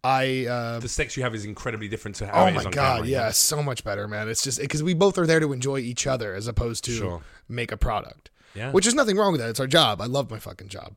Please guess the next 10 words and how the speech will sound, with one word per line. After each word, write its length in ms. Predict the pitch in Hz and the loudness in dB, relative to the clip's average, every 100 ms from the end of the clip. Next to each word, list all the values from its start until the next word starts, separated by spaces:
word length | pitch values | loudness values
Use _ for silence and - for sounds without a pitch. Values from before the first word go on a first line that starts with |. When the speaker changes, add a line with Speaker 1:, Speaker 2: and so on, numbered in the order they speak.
| - | -2
Speaker 1:
But 300 | 143 - - _ _ _ - | 0 0 -6 _ _ _ -8
that, 420 | 131 143 147 - | 0 2 2 0
I 80 | 131 | -6
think, 240 | - 135 123 | -4 -4 -4
is 140 | 120 | -2
what 180 | 127 - | -2 0
psychologically 720 | 139 117 120 113 110 104 120 | 0 0 -2 -4 -4 -8 -6
has 160 | 110 - | -4 -6
kept 320 | - 110 - | -8 -10 -12
me 420 | 110 107 101 | -10 -10 -10